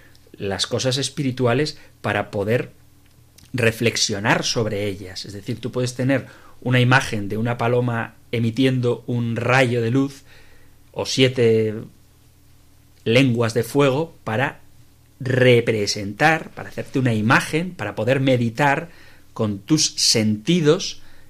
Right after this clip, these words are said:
el don del Espíritu Santo y las siete lenguas de fuego, que representarían a los siete dones,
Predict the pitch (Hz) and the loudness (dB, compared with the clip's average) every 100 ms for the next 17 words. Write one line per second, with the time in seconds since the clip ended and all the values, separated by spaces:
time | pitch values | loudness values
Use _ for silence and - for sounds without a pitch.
0 | - - 95 95 113 127 131 135 - 101 | -18 -10 -6 0 2 4 2 -4 -10 -10
1 | 92 - 120 117 113 - 120 123 135 143 | -10 -4 -4 -4 -4 -2 0 -2 -4 -8
2 | 143 - - - - 104 95 95 - 110 | -10 -16 -14 -16 -12 -10 -8 -6 -4 -2
3 | 110 107 104 95 98 - 131 127 131 - | -2 -2 -4 -4 -4 0 2 2 -2 -8
4 | 95 92 95 95 95 113 117 98 95 123 | -14 -12 -12 -10 -8 -6 -6 -6 -6 -4
5 | 123 131 151 175 190 - | -2 0 0 0 -4 -8